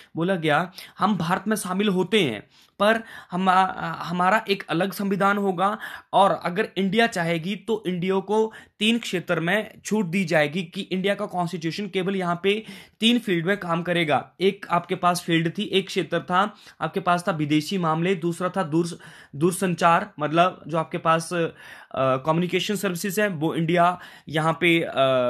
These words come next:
अपना इम्प्लीमेंट कर सकता है, और एक आपके पास लास्ट क्या था, डिफेंस, या जो आपके पास सेना व्यवस्था है उसको यहाँ पे स्थापित कर सकता है। उसके अलावा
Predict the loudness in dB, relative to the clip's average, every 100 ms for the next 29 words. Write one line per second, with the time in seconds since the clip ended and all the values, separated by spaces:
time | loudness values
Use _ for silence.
0 | 0 -2 -6 -10 -10 -10 -2 2 2 2
1 | -2 -2 -2 -2 -4 -6 -6 -2 2 2
2 | 2 0 0 0 0 -2 -4 -2 -2 -4
3 | -2 -4 -4 -4 -2 -2 -2 -6 -18 -10
4 | -2 2 2 2 0 -4 -2 0 0 0
5 | -2 -2 -2 0 -2 -8 -12 -10 -4 -2
6 | -2 -2 -4 -2 -2 -2 -2 -4 -4 2
7 | 2 2 -4 0 2 4 4 2